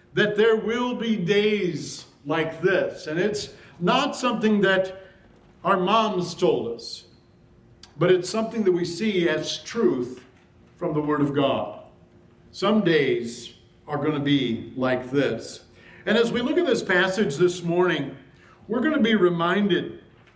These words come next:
that there will be days like this, but we're also reminded that the God of all comfort is there with us as well, even in the midst of days like this.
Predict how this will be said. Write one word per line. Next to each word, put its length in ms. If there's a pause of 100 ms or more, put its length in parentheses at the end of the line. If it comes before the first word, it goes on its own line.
(320)
that 160
there 120
will 260
be 140
days 460
like 300
this, 640 (580)
but 180
we're 160
also 400
reminded 720 (800)
that 160
the 80
God 360
of 100
all 300
comfort 640 (840)
is 200
there 180
with 260
us 240
as 140
well, 480 (540)
even 360
in 120
the 80
midst 500
of 160
days 720 (440)
like 300
this. 520